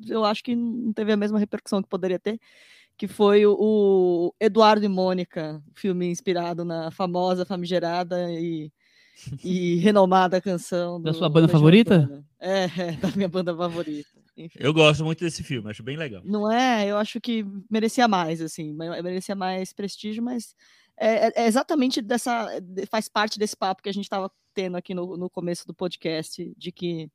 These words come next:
Speaker 1: não rolou pra alguns filmes por causa ainda desse,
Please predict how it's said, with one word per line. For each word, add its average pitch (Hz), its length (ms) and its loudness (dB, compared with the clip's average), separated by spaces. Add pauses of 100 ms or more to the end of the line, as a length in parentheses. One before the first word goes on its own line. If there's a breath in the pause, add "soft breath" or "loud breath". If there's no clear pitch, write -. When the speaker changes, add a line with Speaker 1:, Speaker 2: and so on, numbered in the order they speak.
(460)
Speaker 1:
não 196 160 4
rolou 185 420 4
pra 180 160 -4
alguns 170 240 -6
filmes 170 300 -8
por - 140 -14
causa 160 260 -4
ainda 160 240 -4
desse, 165 360 -6